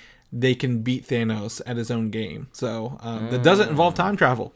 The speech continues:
Speaker 1: believe it or not. I
Speaker 2: Well,
Speaker 1: think that's,
Speaker 2: all right.
Speaker 1: I think time travel's too easy. Because, I mean, if, if you had time travel, you know what I would do? I would go back and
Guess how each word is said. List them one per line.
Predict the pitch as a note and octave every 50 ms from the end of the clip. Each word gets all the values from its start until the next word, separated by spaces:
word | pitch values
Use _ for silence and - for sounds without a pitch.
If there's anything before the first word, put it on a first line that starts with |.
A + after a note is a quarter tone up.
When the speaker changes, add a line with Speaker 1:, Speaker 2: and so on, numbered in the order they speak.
| _
Speaker 1:
believe | - B2+ C3 C#3+ D3
it | C#3 C3+
or | B2
not. | B2+ C3+ B2+ A2 -
I | -
Speaker 2:
Well, | B2 D#3+ A3
Speaker 1:
think | C3+ C3
that's, | - C#3+ C3+ - C3+
Speaker 2:
all | C#3+ E3
right. | G3 A#3 B3
Speaker 1:
I | D#3+
think | F#3+ F3
time | D#3+ E3+ E3+
travel's | D#3 F3 D#3+ C#3+ C3 B2
too | - - - F3 D#3
easy. | C#3 B2+ G#2+ - - - - - - - - - - - - - - - - - - - - - D3+
Because, | D3+ F3 - - A#3 A3+ A3 G#3 F#3 - - -
I | F3 F3 F3+
mean, | F3+ F3+ F3 E3+ E3 - _
if, | - F3+ F3 E3+
if | E3+ F3 D#3 F3+
you | F#3
had | F3 D#3+
time | - F3 F#3+ F#3+
travel, | F#3 F#3+ E3+ D#3 D3+ D3
you | C#3 C#3
know | D3 C#3+
what | C3+
I | B2+ C3
would | C3+ C#3 C#3
do? | C3+ C#3+ C#3+ D3 D3+
I | - D3+
would | E3+ F#3 D#3+
go | D3+ D#3+
back | C#3 C#3 C3+ C3+ C3+ - -
and | - C3+ B2+ B2 B2 B2 A#2